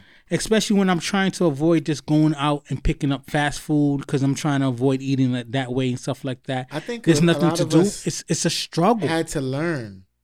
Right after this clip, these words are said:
Speaker 2: And, and that's the, I think, the positive, if you wanna find it, in the pandemic. Like, we had to learn other ways to move, other ways to, um, keep our mental health.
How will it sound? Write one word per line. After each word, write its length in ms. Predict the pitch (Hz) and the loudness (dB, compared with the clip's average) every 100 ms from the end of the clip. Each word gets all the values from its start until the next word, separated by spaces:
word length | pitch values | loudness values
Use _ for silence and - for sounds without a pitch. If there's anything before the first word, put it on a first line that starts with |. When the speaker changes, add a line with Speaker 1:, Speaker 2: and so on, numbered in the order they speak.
| _ | _
Speaker 2:
And, 240 | 139 143 139 | -10 -10 -10
and 160 | 135 147 | -8 -6
that's 180 | 165 | -4
the, 220 | - 135 139 | -4 -6 -6
I 40 | |
think, 300 | - 165 143 _ - | -4 -4 -6 _ -10
the 100 | 131 | -8
positive, 720 | 123 - 147 170 147 131 127 123 | -8 -4 0 0 0 -2 -4 -6
if 100 | 113 | -8
you 100 | 127 | -10
wanna 220 | 127 117 | -12 -12
find 320 | - 120 120 | -12 -12 -12
it, 140 | 120 - _ _ - | -12 -14 _ _ -14
in 100 | 127 | -12
the 80 | 117 | -8
pandemic. 640 | 143 127 120 131 123 90 _ _ _ - - - | -6 -6 -6 -8 -8 -12 _ _ _ -16 -16 -16
Like, 140 | 113 | -14
we 120 | 127 151 | -8 -4
had 180 | 156 143 | -4 -6
to 120 | 131 | -8
learn 580 | 123 143 147 139 120 110 _ _ - | -8 -8 -8 -8 -12 -16 _ _ -10
other 240 | 143 143 | -6 -6
ways 520 | 131 135 135 131 117 | -6 -6 -6 -8 -10
to 180 | - 131 | -12 -12
move, 540 | 113 127 139 120 104 95 _ _ _ _ 135 | -10 -8 -8 -10 -14 -20 _ _ _ _ -8
other 200 | 147 151 | -4 -4
ways 500 | 135 143 139 131 - | -2 -2 -4 -6 -10
to, 420 | - 143 127 117 104 _ _ _ _ | -10 -8 -8 -10 -14 _ _ _ _
um, 500 | 117 123 120 110 104 - | -16 -14 -12 -14 -18 -18
keep 340 | - - 202 156 | -12 -8 -8 -6
our 140 | 135 127 | -8 -6
mental 420 | 139 135 - 123 | -10 -10 -14 -14
health. 320 | 139 113 95 | -12 -12 -16